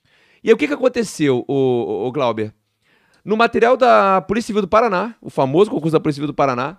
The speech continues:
né? Ah, veio um aluno me procurar no Instagram e falou assim, "Sobral, olha o que consta essa questão aqui de responsabilidade civil nesse material do Estratégia." Tava lá, delegado P C P R. Eu vi a ementa, né?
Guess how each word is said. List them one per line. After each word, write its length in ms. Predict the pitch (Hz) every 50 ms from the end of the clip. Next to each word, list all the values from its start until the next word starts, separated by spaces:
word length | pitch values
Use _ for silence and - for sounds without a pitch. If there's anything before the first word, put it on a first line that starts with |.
| _
né? 240 | - 127 139 151 175 - _ _ _ _ _ _ _ _ _ _ _ _ _ _ _ _ _ _ _ _ _
Ah, 760 | 131 139 143 143 143 143 143 139 139 139 139 135 135 131 - -
veio 260 | - 131 165 196 220
um 60 | 220
aluno 180 | 214 196 196 202
me 60 | 196
procurar 300 | - - - 175 170 170
no 40 | 170
Instagram 520 | 156 - - 151 135 127 131 139 156 175 - -
e 60 | 156
falou 180 | - - 160
assim, 320 | 165 165 - 151 131 120 113 _ _ _ _ _ _
"Sobral, 380 | _ - 180 175 226 220 202 -
olha 200 | - - - 427
o 20 | -
que 80 | -
consta 320 | _ - 370 294 - - 247
essa 20 |
questão 300 | 240 240 226 - - 208
aqui 140 | 214 - 202
de 100 | 180 202
responsabilidade 720 | 190 185 - - 190 190 - 185 180 160 175 170 170 -
civil 320 | - 180 156 139 160 170
nesse 160 | 175 170 -
material 360 | 165 165 165 - - 147 151 160
do 80 | 147
Estratégia." 640 | 151 - - - 156 - - 131 123 123 117 110 113
Tava 280 | - 165 175 208 214 180
lá, 140 | - 185
delegado 760 | 170 131 110 165 175 190 180 147 131 139 165 175 208 180 202
P 260 | 170 - _ - 190
C 300 | 180 - - - 190 202
P 160 | - _ - 226
R. 480 | 220 175 160 156 147 123 120 107 - _ _ _ _
Eu 160 | - 143 139
vi 240 | 123 117 170 208 -
a 160 | - 170 190
ementa, 720 | 214 226 202 185 175 175 175 165 156 135 - - 120 113 113
né? 300 | 117 123 135 151 185